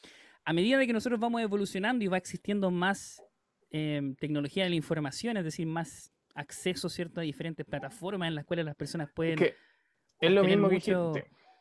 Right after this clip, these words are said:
Speaker 2: información.
Speaker 1: Ujú.
Speaker 2: Información.
Speaker 1: Yes.
Speaker 2: Antes la gente no tenía, no tenía esa posibilidad de tener información al, en la palma de su mano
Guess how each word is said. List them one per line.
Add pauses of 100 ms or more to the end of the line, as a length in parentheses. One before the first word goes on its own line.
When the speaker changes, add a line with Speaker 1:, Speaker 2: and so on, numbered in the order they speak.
Speaker 2:
información.
Speaker 1:
Ujú. (960)
Speaker 2:
Información.
Speaker 1:
Yes.
Speaker 2:
Antes
la
gente
no
tenía, (160)
no
tenía (1300)
esa
posibilidad
de
tener
información
al,
en
la
palma
de
su
mano